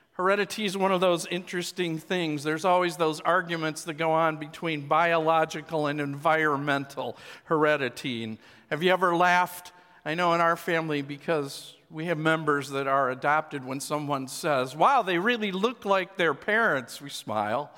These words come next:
We say, "Well, that's just the environment." You be-, begin to take on that image of the people that you live with. You know, John kind of is saying that this morning in these words when he said,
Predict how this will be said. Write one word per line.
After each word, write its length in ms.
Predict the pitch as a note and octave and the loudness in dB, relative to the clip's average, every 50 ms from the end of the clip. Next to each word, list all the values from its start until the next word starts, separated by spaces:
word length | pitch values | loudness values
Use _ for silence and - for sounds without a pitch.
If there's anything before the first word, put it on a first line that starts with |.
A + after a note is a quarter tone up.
| - - - - - - - - - - | -20 -20 -20 -20 -20 -20 -20 -20 -14 -10
We 120 | D#3 D3+ | -8 -8
say, 200 | D3 - E3+ D#3+ | -4 0 0 2
"Well, 200 | D#3+ F3+ F3 F3 | 4 4 4 4
that's 380 | F#3 F#3 F3+ - - - - - | 4 2 0 0 -4 -10 -12 -6
just 320 | - F#3 F3 D#3+ - - | -4 -4 -4 -4 -6 -10
the 160 | - D3 C#3 | -8 -6 -4
environment." 680 | B2+ A#2+ A#2+ C#3+ D3+ D3+ D3+ C#3+ C3 A#2 A#2 G2 G2 - - - | -4 -2 0 2 4 4 4 2 0 -2 -4 -8 -10 -12 -12 -10
You 160 | C#3 C3+ C3+ | -10 -10 -8
be-, 140 | C3 C#3+ C#3 | -8 -10 -10
begin 420 | C#3 D3+ D#3 D3+ E3 D#3+ D#3+ D#3+ | -10 -10 -6 -2 -2 -2 -2 -4
to 80 | C#3+ C3 | -8 -8
take 360 | - - E3+ D#3 D3+ D#3 E3 | -6 -4 -4 -4 -2 -2 -2
on 340 | D#3 D3+ D3 D3 C#3+ C#3 C3 | 0 0 2 0 0 -2 -2
that 340 | C3 B2+ B2+ B2 - - - - - _ _ | 0 0 0 0 -2 -6 -18 -20 -20 _ _
image 460 | F3+ F#3 G3 F3 D3+ C#3+ C3+ - - - | -4 -2 0 0 -2 -2 -4 -6 -8 -2
of 320 | C#3 C3+ C3+ B2+ A2+ - - - - | 0 0 0 0 -4 -10 -16 -16 -14
the 80 | - C3+ | -12 -12
people 680 | - - - F#3 E3+ E3 _ - C#3+ C#3 C3+ C3 - - - | -12 -10 -8 -8 -8 -8 _ -2 -2 -2 -2 -4 -6 -12 -8
that 220 | C#3 C#3+ C#3 - C#3 | -4 -4 -4 -4 -4
you 180 | C3+ C#3 C#3 | -6 -8 -6
live 380 | C#3 C#3+ D#3+ E3 E3+ D#3+ C3+ A#2+ | -6 -2 0 0 0 0 -2 -6
with. 400 | G#2+ G#2 G2+ G#2+ - - _ _ _ _ _ _ _ _ _ _ _ _ _ _ _ _ _ _ _ | -12 -12 -12 -16 -20 -20 _ _ _ _ _ _ _ _ _ _ _ _ _ _ _ _ _ _ _
You 80 | - F3+ | -12 -8
know, 60 | F#3 | -4
John 300 | F#3 A3+ C4+ D4 E4 D#4 | -2 0 2 2 0 0
kind 320 | - - D#4 D4+ C#4+ B3+ A3+ | -2 0 0 2 2 2 2
of 120 | G3 F3+ | 0 0
is 100 | D#3+ C#3+ | -2 -2
saying 500 | - - - C#4 C#4 C#4+ B3+ G3 D#3+ D3+ | -4 -2 -2 0 0 0 0 0 0 2
that 300 | D3 C#3 C#3 C3+ C#3 - | 2 2 2 2 0 -4
this 200 | D3 C3+ - - | -6 -6 -6 -6
morning 400 | F3 E3+ E3 E3 E3+ E3+ D#3+ D#3+ | -4 -2 0 0 0 0 -2 -4
in 100 | D#3+ D#3+ | -4 -4
these 240 | D#3+ D3+ D3+ D3+ E3+ | -6 -6 -8 -6 -2
words 360 | F3+ G#3+ A3+ G#3+ G3 E3+ F3+ | 0 2 2 2 0 -2 -4
when 140 | F3+ F3+ F3 | -4 -4 -4
he 140 | F3 F3 F3 | -4 -6 -6
said, 320 | - - F3+ E3 E3 E3 | -4 0 0 0 0 0